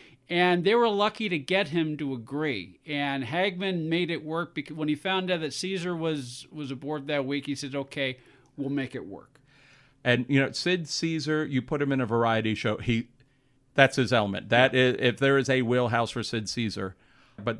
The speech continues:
Speaker 2: they're wearing cowboy hats, playing cards in the hot tub with the girls. Uh, but Sid Caesar also would do his Japanese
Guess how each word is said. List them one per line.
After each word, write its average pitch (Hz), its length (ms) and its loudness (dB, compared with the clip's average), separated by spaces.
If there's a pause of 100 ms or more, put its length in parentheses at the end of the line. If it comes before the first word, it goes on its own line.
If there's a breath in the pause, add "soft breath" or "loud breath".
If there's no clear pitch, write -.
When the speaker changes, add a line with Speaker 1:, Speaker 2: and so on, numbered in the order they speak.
Speaker 2:
they're 175 120 -2
wearing 127 260 2
cowboy 139 440 2
hats, 131 260 2
playing 120 300 -2
cards 120 400 0
in 113 60 -6
the 110 80 -4
hot 143 200 -2
tub 123 220 -4
with 107 100 -10
the 110 60 -10
girls. 127 420 0 (720 soft breath)
Uh, 147 120 4
but 139 360 2
Sid 180 320 -4
Caesar 160 440 -2
also 147 720 -2
would 127 340 -2
do 127 260 0
his 117 260 -2
Japanese 117 800 -2